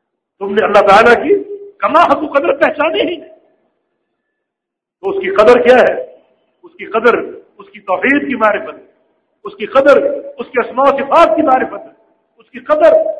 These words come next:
اس کے افعال کی معرفت ہے، اور اس کی قدر یہ ہے کہ اس کے ساتھ شرک نہ کیا جائے،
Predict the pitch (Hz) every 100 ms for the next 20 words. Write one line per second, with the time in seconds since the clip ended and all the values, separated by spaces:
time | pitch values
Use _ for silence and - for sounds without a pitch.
0 | - 247 - 285 214 233 330 359 - 311
1 | 285 - 233 - - _ _ _ _ _
2 | _ 202 - 208 240 269 269 247 220 185
3 | - - _ _ _ _ _ - _ 196
4 | - - 320 302 277 - 208 175 - -